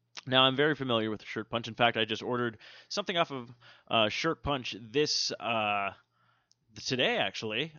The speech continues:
um, because I've been getting some, uh, coupons from Nerd Block. I'll give you a ten dollar off, uh, you know, coupon for these places. But I'm gonna give you this. So if you wanna go to shirt punch dot com and check out a lot of cool stuff that either I've already gotten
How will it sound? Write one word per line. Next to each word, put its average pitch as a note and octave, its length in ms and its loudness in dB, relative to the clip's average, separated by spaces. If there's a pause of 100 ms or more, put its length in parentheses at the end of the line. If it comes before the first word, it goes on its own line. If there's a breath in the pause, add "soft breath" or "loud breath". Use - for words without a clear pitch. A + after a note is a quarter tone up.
um, A2 560 0 (300)
because A#2+ 240 -4
I've A#2+ 80 2
been A#2 180 0
getting A#2+ 200 -2
some, A2+ 400 -8
uh, G#2+ 100 -6
coupons B2+ 520 -2
from A2+ 220 -6
Nerd C#3+ 200 -2
Block. G#2+ 260 -2
I'll A2+ 60 -4
give G#2+ 160 -6
you G#2 80 -4
a - 20 -8
ten D#3 260 -6
dollar C3 280 2
off, A2+ 220 2 (200)
uh, G#2 280 -2 (100)
you A2 80 -6
know, G2+ 100 -4
coupon C3 360 -2
for G#2 120 -6
these G2+ 120 -8
places. G#2+ 200 -6
But B2+ 140 0
I'm F#3+ 100 0
gonna F3 140 -2
give C#3 100 -2
you A#2+ 80 -2
this. A#2+ 180 2
So A#2+ 120 2
if A2 80 -2
you G#3 100 -4
wanna A3+ 140 -2
go E3 80 0
to B2+ 60 -2
shirt - 300 -2
punch C3 320 -4
dot C#3 220 6
com C3+ 220 2
and G#2+ 80 -8
check B2+ 160 -4
out G#2+ 140 -2
a G#2+ 40 -6
lot D3 240 0
of C#3+ 100 -8
cool B2+ 200 -8
stuff A2+ 360 -2 (380 soft breath)
that A#2+ 140 -2
either A#2 300 0
I've D3 260 2
already A#2+ 220 0
gotten G#2 400 -4